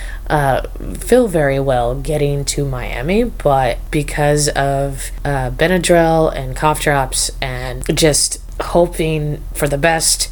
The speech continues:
I attended, I did, I was on mes-, medicine, so I, I don't, I don't, I don't really think I was contagious. Um,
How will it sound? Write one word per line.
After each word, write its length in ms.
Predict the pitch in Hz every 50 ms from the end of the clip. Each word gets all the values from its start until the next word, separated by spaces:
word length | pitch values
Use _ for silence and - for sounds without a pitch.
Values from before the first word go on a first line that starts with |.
| - -
I 160 | - 135 135
attended, 800 | 135 131 120 117 - - - 170 165 165 160 156 151 156 156 - - - - -
I 120 | 175 165
did, 320 | 156 185 185 175 180 - -
I 80 | 156 160
was 180 | 160 165 160
on 160 | 160 156 156 151
mes-, 280 | 143 139 - - -
medicine, 500 | 139 143 143 139 135 123 - 123 110 120
so 160 | 123 - 139
I, 280 | 127 135 139 - - 139
I 20 |
don't, 200 | 139 143 139 - - -
I 120 | - 123
don't, 160 | 120 - -
I 60 | - 139
don't 160 | 143 143 143
really 200 | 156 156 147 139
think 220 | - 156 147 139
I 40 | 135
was 140 | 135 135 139
contagious. 500 | - 147 139 - 143 127 123 120 120 - - - - - - - - - - - - - - -
Um, 380 | 170 165 156 151 139 147 143